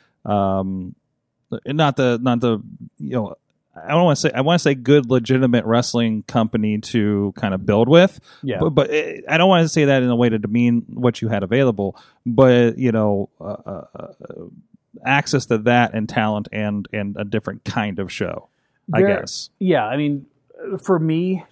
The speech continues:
Speaker 2: trying to get bookings,
Speaker 1: Yeah.
Speaker 2: um, there was a show that ran some, somewhere in Ohio, uh, you know, near where I was. I wanna say maybe it was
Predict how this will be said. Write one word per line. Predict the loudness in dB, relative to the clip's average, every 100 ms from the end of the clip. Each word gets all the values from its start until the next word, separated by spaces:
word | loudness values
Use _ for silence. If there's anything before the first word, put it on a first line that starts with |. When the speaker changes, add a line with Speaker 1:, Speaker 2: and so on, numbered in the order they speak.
| -20
Speaker 2:
trying | -8 -6 -4 -6
to | -6
get | -8 -6
bookings, | -6 -4 -6 -8 -12 _
Speaker 1:
Yeah. | 0 0 2 2 2
Speaker 2:
um, | 0 -4 -6 -12
there | -4 -2 0
was | -2
a | -4
show | -4 -2 -2
that | -2
ran | -4 -4 -6
some, | -6 -6 -6 -10
somewhere | -8 -6 -4
in | -4
Ohio, | -4 -2 -2 -4 -8
uh, | -10 -8 -8 -8 -12 _ -12
you | -8 -8
know, | -10 -14
near | -12 -8 -6
where | -6
I | -6
was. | -6 -6 -6
I | -6
wanna | -6 -6
say | -8 -10
maybe | -10 -12
it | -12
was | -14